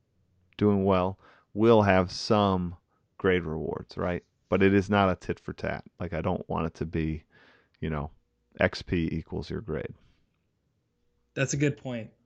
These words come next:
Speaker 2: I mean, it's not a direct correlation with, you know, how well you do in the gamified world equals how well you're gonna do with your grade book. And, um,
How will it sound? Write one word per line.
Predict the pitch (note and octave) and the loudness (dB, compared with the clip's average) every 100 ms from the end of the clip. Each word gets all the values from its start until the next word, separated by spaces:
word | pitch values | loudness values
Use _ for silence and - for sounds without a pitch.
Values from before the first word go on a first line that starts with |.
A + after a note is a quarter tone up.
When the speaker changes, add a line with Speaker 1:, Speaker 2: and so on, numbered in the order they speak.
| _ | _
Speaker 2:
I | |
mean, | C3+ B2+ A#2+ A#2 - | -10 -8 -8 -10 -14
it's | C#3 B2 - | -14 -14 -10
not | D#3 D#3 - | -8 -8 -8
a | B2+ | -10
direct | B2+ C3 | -8 -10
correlation | - C3+ B2+ A#2 A#2 B2 A#2 | -6 -2 -2 -2 -4 -6 -6
with, | A2 - _ _ _ _ | -8 -12 _ _ _ _
you | - | -8
know, | A2+ | -6
how | G#2+ C#3 | -2 0
well | C3 C3+ | 2 2
you | |
do | B2+ | 2
in | B2+ | 0
the | A#2 | 0
gamified | A#2 A#2 A#2 A2 A2 | 0 -4 -2 -4 -2
world | A2 G#2+ G#2+ - | -2 -2 -4 -8
equals | A2 A2+ G#2+ G2+ | -12 -8 -6 -6
how | A#2 | -6
well | G#2+ G#2+ | -2 -2
you're | G#2 | -2
gonna | G#2+ | -6
do | G#2 G#2+ G2+ G#2 - _ _ _ _ _ _ | -4 -6 -6 -8 -16 _ _ _ _ _ _
with | - G#2+ - | -10 -8 -8
your | |
grade | A2 A2 G#2+ | -2 0 0
book. | G2+ - - _ _ - | -6 -8 -14 _ _ -8
And, | B2+ A2+ A2 - _ _ _ _ _ C3 | -4 -2 -4 -8 _ _ _ _ _ -12
um, | A#2+ G#2+ G#2 G2+ | -10 -8 -8 -12